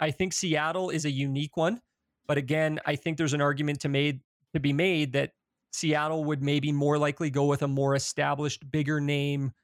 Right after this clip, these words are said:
historical coach, whether it's a Gerard Gallant, whether it's somebody else.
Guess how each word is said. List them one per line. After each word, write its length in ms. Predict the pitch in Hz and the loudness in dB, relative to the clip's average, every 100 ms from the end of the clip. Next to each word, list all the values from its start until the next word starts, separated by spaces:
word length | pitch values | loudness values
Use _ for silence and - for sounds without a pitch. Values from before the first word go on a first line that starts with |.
| _ | _
historical 720 | 151 - - 151 143 143 135 | -4 -2 0 2 2 2 0
coach, 400 | 131 - 131 - - | -2 0 -2 -4 -8
whether 240 | 147 143 139 | -2 0 0
it's 120 | 131 | -2
a 40 | |
Gerard 440 | 131 143 131 135 123 | -4 0 2 0 0
Gallant, 440 | 139 135 139 139 - | -2 0 0 -2 -2
whether 320 | 147 135 135 | -2 0 -2
it's 160 | 127 - | -4 -2
somebody 400 | 143 131 127 123 | -2 0 -2 -2
else. 320 | 127 - | -4 -6